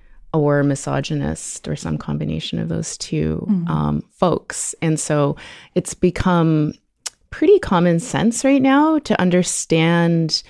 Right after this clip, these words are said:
Speaker 1: a concern with due process as being necessarily aligned with,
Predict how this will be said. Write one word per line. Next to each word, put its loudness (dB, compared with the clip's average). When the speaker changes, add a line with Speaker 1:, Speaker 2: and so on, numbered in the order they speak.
Speaker 1:
a 0
concern 0
with -2
due -4
process -2
as -2
being 0
necessarily 0
aligned 2
with, 2